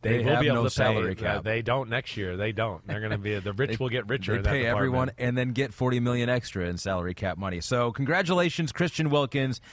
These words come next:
Speaker 2: and Aiden Hutchinson here, as Kristen has made the Elephant Trophy with the rears, featuring the butts prominently.
Speaker 1: Yeah, Wilkins has got a le-, legit butt like that.
Speaker 2: Legit.
Speaker 1: Legit.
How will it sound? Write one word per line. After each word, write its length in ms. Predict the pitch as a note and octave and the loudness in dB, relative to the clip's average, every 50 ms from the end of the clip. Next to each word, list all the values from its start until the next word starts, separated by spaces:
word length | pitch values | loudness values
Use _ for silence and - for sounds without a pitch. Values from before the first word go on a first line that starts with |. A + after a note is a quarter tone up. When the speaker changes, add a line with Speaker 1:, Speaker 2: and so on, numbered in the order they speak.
| - - - | -20 -16 -6
Speaker 2:
and 360 | - G2+ A2+ A2+ A2 G#2+ G#2+ A2 | -2 0 0 2 2 0 0 -2
Aiden 340 | - D#3+ E3+ F3+ D#3+ D#3 D3 | 0 0 0 2 0 0 0
Hutchinson 760 | B2+ C3 C#3 B2+ - C#3 B2+ A#2+ - - B2+ A#2+ A#2+ A#2+ A2+ - - - - - | 0 0 0 0 -2 -2 -4 -2 -2 -2 0 0 0 0 -4 -6 -10 -16 -10 -4
here, 200 | - A#2+ A#2+ A#2 | -2 0 2 2
as 160 | A2 G#2+ - | 0 -2 -2
Kristen 340 | - C#3+ A#2+ - - B2 A#2 | -4 -4 -4 -2 -2 -2 -2
has 160 | G#2+ G2+ F#2+ | -2 0 0
made 280 | A2 A2+ A2+ A2 G#2+ F2+ | 0 0 0 0 0 -2
the 260 | G#2+ G#2 G2+ F#2+ - - - - - - - - | 0 0 0 -2 -4 -8 -16 -20 -20 -16 -4 0
Elephant 360 | B2 C3+ C#3 B2 G2 C3+ A#2+ | 0 2 2 0 0 -2 -2
Trophy 600 | - - C#3 C3 A#2+ - - B2+ B2 A#2+ A#2+ A2 - - - | 0 2 2 2 2 0 0 0 0 0 0 -2 -4 -8 -6
with 200 | - A2+ C#3 C#3+ A#2+ | -2 0 0 0 2
the 80 | D3 B2+ | 0 0
rears, 580 | A#2+ C3+ C3 B2+ A#2+ A#2+ A#2 A2+ A2 G2+ - - | 2 2 2 2 2 2 2 0 0 -2 -6 -4
featuring 540 | - - F#3 D#3 - - D3 C#3+ C3+ B2+ A#2+ | -2 -2 -2 0 0 0 0 0 0 0 0
the 240 | A#2 A2+ A2 G#2 G2 F#2 | 0 0 -2 -2 -2 0
butts 220 | - C3+ C3 A2+ - | 0 0 0 0 -4
prominently. 880 | - - - C3 B2 A#2+ B2 B2 A#2+ B2 B2+ - B2 A#2+ A2+ A2+ A2+ G#2 B2+ | -6 -2 0 2 2 2 2 0 -2 -2 -2 -4 -4 -2 -2 -2 -2 0 0
Speaker 1:
Yeah, 280 | B2+ A#2 G#2 F#2 E2 | 2 2 2 0 -2
Wilkins 460 | F2+ A#2 D3+ G3 F#3 - E3+ D#3 C3+ | 0 2 2 2 2 2 0 0 0
has 120 | C3 C3 B2 | -2 -2 0
got 160 | C#3+ C#3 B2 | 2 2 2
a 160 | A#2 A2+ A#2 A#2+ | 0 -2 -2 -2
le-, 180 | A#2 A#2 A#2 G#2+ G2 | -2 -2 -2 -2 -4
legit 560 | A2 A#2 A#2 A2+ A2+ - - D3+ C3+ A2 G#2+ | -4 -2 -2 -2 -2 0 0 0 0 0 -2
butt 220 | G2+ A#2 A2 G2+ G#2 | -2 -2 -2 -2 -4
like 240 | G#2+ A2 G#2+ G2+ - | -4 -4 -2 -2 -2
that. 120 | B2 A2 | -2 0
Speaker 2:
Legit. 440 | A#2 G#2+ G2 E2+ E2+ G#2+ F2+ D2 C#2 | 0 0 -2 -2 -4 -2 -2 -2 -2
Speaker 1:
Legit. 480 | B2+ A#2+ A#2 A2 G2 A2+ G#2+ F#2 E2 | -2 -2 -2 -4 -4 -6 -6 -6 -8